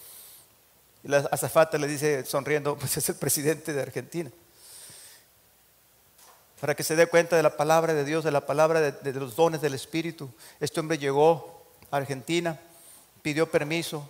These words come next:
dijeron, ah, se juntó con los pastores, "Te van a echar a la cárcel, no vas a poder conseguir nada". Dice, "Llévenme al palacio, necesito hablar con Perón".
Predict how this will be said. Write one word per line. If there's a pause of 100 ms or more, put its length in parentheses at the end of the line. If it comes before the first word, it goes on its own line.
(140)
dijeron, (520)
ah,
se
juntó
con
los
pastores,
"Te
van
a (220)
echar
a
la
cárcel, (720)
no
vas
a
poder
conseguir
nada".
Dice,
"Llévenme
al
palacio,
necesito
hablar
con
Perón".